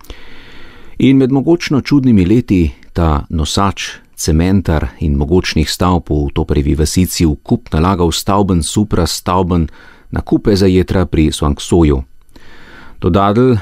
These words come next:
Malmfifi Ančko, grdo, malo kreaturo, razpad slamen v rok podprli zgor, tvoj ta dej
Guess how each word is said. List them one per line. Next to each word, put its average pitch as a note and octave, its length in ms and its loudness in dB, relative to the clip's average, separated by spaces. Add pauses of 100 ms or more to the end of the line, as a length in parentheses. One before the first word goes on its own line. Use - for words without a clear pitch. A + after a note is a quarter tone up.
Malmfifi E2 640 0
Ančko, E2+ 460 0
grdo, E2+ 500 2 (180)
malo F2 360 2
kreaturo, E2 640 0 (460)
razpad F#2 540 -2
slamen F2+ 480 0
v D#2+ 100 0
rok F2+ 280 0
podprli E2+ 520 0
zgor, E2+ 400 0 (420)
tvoj F2 240 2
ta E2 240 -2
dej F#2 240 2